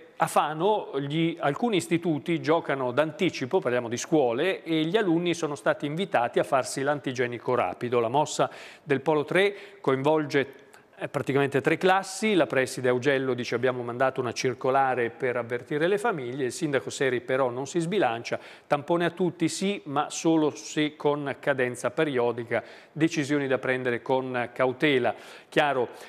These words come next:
eh, qui andrebbe fatto, eh, adesso non me ne vogliano gli studenti, ma insomma un po' come f-, succede per alcune categorie, eh, tipo gli sportivi, che fanno addirittura tamponi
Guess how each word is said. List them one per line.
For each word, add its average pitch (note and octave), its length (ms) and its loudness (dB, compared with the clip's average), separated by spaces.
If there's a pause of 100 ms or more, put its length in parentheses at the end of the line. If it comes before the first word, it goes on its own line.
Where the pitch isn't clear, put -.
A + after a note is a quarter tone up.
(140)
eh, B2+ 720 -2
qui C#3 240 4
andrebbe B2+ 460 0
fatto, C3 760 0
eh, B2 440 -4 (440)
adesso A2+ 560 -10 (140)
non B2 160 -10
me B2 120 -6
ne B2+ 80 2
vogliano C3 420 2
gli B2+ 120 -2
studenti, C#3 520 0
ma A#2+ 80 4
insomma C3 380 -2 (160)
un B2+ 160 -6
po' D3+ 100 2
come C3 240 -2
f-, - 220 -10
succede D3 560 -2
per B2 600 0
alcune B2+ 340 0
categorie, B2+ 760 2 (240)
eh, A#2+ 380 0
tipo B2 240 -4
gli B2 140 -4
sportivi, C#3 640 0
che A2 100 -6
fanno C3 280 -4
addirittura A#2 440 -2
tamponi B2 560 -2